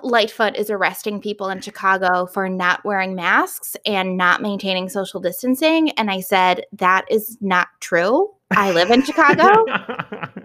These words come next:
Speaker 1: Like, no one, no one's asking for that. No one's doing that. You live in Florida. Like, I don't,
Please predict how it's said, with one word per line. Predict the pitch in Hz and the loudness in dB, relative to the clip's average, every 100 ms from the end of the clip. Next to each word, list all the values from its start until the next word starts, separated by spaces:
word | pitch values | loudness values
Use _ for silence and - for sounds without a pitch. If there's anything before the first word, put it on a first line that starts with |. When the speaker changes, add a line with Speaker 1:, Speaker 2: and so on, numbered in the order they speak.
| 254 | 0
Speaker 1:
Like, | 233 220 | 0 2
no | 233 240 247 | 4 6 6
one, | 269 269 269 262 | 6 6 4 0
no | 247 254 254 | 2 4 4
one's | 277 269 262 247 - - _ 226 | 4 4 2 -2 -14 -20 _ -2
asking | 247 254 311 294 | 0 -2 -2 -2
for | 285 294 | -2 0
that. | 285 277 269 269 247 | 2 4 6 4 0
No | 226 | -6
one's | 214 185 190 | -6 -8 -6
doing | 233 247 269 262 | -2 0 0 0
that. | 269 262 262 262 262 - - _ - | 0 0 0 -2 -6 -16 -18 _ -10
You | 214 262 | -4 2
live | 269 262 | 2 2
in | 247 | 0
Florida. | 220 247 254 262 254 254 247 | -2 0 2 2 2 4 2
Like, | 233 190 220 | 0 -2 -2
I | |
don't, | 226 226 226 226 | 0 0 0 -2